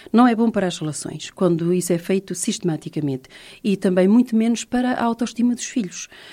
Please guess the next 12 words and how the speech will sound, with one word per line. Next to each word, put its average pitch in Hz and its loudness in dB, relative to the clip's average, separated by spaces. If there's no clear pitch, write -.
Tudo - 4
pode 220 -2
ser 180 0
regularizado, 160 -2
desde 214 0
que 214 -4
exista 190 -4
a 190 -4
proposta 214 -6
para 233 -2
uma 233 0
solução. 269 -2